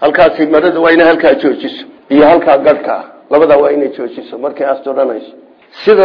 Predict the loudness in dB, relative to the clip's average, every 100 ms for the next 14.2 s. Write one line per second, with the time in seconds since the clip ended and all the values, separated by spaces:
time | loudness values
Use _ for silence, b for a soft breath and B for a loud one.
0 | 4 4 2 2 0 -2 -6 -2 -2 0
1 | -2 -4 -8 -8 -2 0 0 -2 -4 -4
2 | -6 -4 -4 -4 B B B -4 -2 0
3 | -2 -6 -4 -2 0 2 2 2 -2 -2
4 | -2 -2 -2 -2 -4 -6 -4 -4 -4 -6
5 | -4 -2 -2 -2 -4 -6 -6 -6 -6 -8
6 | -10 -12 -20 _ 2 4 2 0 -8 -6
7 | -4 0 0 0 -2 0 0 0 -2 -4
8 | -6 -14 -20 _ _ -6 -4 -4 -6 -10
9 | -10 -10 -4 -4 -2 -4 -2 -4 -4 -8
10 | -12 -18 -20 -20 b b b b _ _
11 | _ _ _ -2 0 -2 0 0 0 -2
12 | 0 0 -2 -2 -6 -6 -8 -2 -2 -2
13 | -6 -2 -4 -2 -8 -2 -2 -2 -6 -8
14 | -10 -16